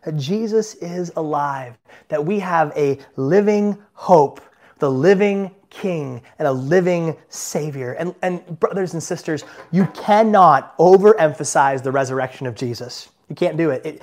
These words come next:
it changes literally, and I hate that you, that word being abused, so I mean it here. It literally changes everything.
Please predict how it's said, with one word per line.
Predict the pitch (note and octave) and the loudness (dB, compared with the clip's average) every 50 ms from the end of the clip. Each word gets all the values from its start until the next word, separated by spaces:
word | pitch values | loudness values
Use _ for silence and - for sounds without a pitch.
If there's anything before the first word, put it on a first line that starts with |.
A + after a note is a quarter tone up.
| - - - | -20 -10 -6
it | - D#3+ C3 | -6 -6 -6
changes | - - - G3+ G3+ A3+ B3 A#3 B3+ A#3+ E3+ E3 | -6 -8 -6 -2 -2 0 0 0 0 0 0 0
literally, | E3+ E3+ G3+ G#3+ F#3+ E3 D#3 D3 D3 C#3+ C#3+ D#3 D3+ - - _ | 2 4 4 6 6 4 4 2 2 0 0 -2 -4 -8 -12 _
and | - E3+ C#3+ C#3+ | -4 -4 -2 -2
I | C3 B2+ B2+ | -2 -4 -6
hate | A2 - - F#3+ A#3+ C4+ B3 A#3 - | -8 -4 0 0 0 0 0 -2 0
that | A#3 A3 - G3+ | 0 0 0 -2
you, | G3 G#3 G#3+ G#3+ G#3+ A3 - E3+ | -4 -4 -2 -2 -4 -4 -4 -2
that | F3 E3+ D#3+ | -2 0 0
word | D#3+ F3 F#3+ G3 G3 E3+ | 0 2 2 2 2 2
being | F3 E3 D3+ | 0 -2 -2
abused, | C3+ B2 D3+ F3+ G#3+ B3 C#4 C#4+ - - | -4 -4 -4 -2 -2 0 -2 -4 -4 -6
so | - - D3+ | -4 0 0
I | C3 C3+ | 0 0
mean | C3+ C#3 D3 E3+ G#3 B3 C#4 | -2 -4 -2 0 0 0 0
it | C4 G#3+ | -2 -2
here. | F#3+ A3+ A#3 A#3+ B3+ B3 - - - - - | -2 -2 -2 -2 -2 -2 -6 -10 -18 -12 -8
It | F#3 F3+ E3 E3 | -6 -6 -4 -4
literally | D#3+ D3+ D3+ D#3+ G3 A#3 C4 C4 C4 B3+ B3 B3 B3+ B3 A#3+ A3+ - _ _ | -4 -2 2 4 4 4 6 6 4 4 4 4 0 -2 -4 -6 -10 _ _
changes | - - - - G3+ G3+ G3+ G3+ F3 F#3 G3 G3 F#3+ E3+ - - _ _ _ _ _ _ _ _ - | -20 -14 -8 -6 -4 -2 -2 -4 -2 -2 -2 -2 -2 -4 -8 -14 _ _ _ _ _ _ _ _ -6
everything. | D#3+ E3+ D3 C#3 C#3 B2+ A#2 - A2 G#2 - | -6 -6 -4 -6 -8 -8 -8 -10 -18 -20 -20